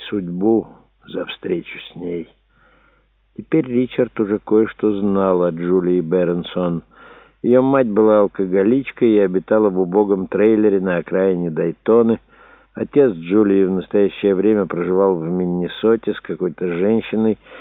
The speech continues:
существуя на пенсию по инвалидности, которую стал получать после серьезной производственной травмы.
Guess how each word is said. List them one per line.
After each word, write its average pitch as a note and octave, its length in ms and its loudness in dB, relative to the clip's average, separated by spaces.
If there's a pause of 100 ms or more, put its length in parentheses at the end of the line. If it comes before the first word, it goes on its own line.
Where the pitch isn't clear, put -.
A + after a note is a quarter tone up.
(280)
существуя G#2+ 680 0
на G#2 160 2
пенсию A2 560 0
по G#2+ 140 0
инвалидности, G#2+ 800 0 (440)
которую G#2 420 0
стал G2+ 300 -2
получать G#2 540 -2
после F#2+ 320 -6
серьезной G2+ 640 0
производственной F#2 920 -4
травмы. F2+ 680 -2